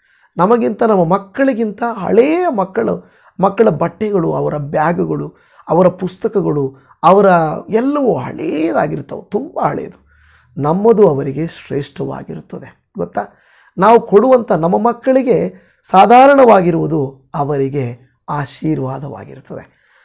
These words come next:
ನಮ್ಮ ಮಕ್ಕಳ ಬಟ್ಟೆಗಳು, ಪುಸ್ತಕಗಳು, ಆಡುವ ಆಟದ ಸಾಮಾನುಗಳು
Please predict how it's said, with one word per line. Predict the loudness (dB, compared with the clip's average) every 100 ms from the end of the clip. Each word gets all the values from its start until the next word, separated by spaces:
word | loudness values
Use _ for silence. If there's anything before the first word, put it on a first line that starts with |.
| _
ನಮ್ಮ | 0 2
ಮಕ್ಕಳ | 4 2 2 2
ಬಟ್ಟೆಗಳು, | 2 -4 -8 -8 -8 -8 -10
ಪುಸ್ತಕಗಳು, | -8 -8 -6 -8 -6 -2 -2 -2 -6 -14 _ 2
ಆಡುವ | 6 8 8 6 6
ಆಟದ | 4 0 -2 -4
ಸಾಮಾನುಗಳು | -6 -6 -6 -8 -8 -6 -6 -8